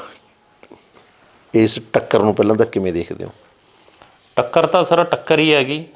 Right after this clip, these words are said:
Speaker 2: ਅਸੀਂ ਮਾੜਾ ਨਹੀਂ ਦੇਖਦੇ, ਆਪਦੇ
Speaker 1: ਹੂੰ।
Speaker 2: ਵਿਰੋਧੀ ਨੂੰ ਕਦੇ ਅਸੀਂ ਮਾੜਾ ਨਹੀਂ ਦੇਖਦੇ, ਜਿੱਤਾਂਗੇ।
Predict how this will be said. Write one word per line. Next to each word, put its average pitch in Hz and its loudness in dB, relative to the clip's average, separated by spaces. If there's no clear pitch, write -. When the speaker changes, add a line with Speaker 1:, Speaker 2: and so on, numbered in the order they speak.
Speaker 2:
ਅਸੀਂ 127 -6
ਮਾੜਾ 107 2
ਨਹੀਂ 123 -4
ਦੇਖਦੇ, 123 -4
ਆਪਦੇ 107 0
Speaker 1:
ਹੂੰ। 110 -4
Speaker 2:
ਵਿਰੋਧੀ 117 -2
ਨੂੰ 127 -6
ਕਦੇ 117 -4
ਅਸੀਂ 113 -10
ਮਾੜਾ 101 -2
ਨਹੀਂ 107 -8
ਦੇਖਦੇ, 104 -8
ਜਿੱਤਾਂਗੇ। 107 -6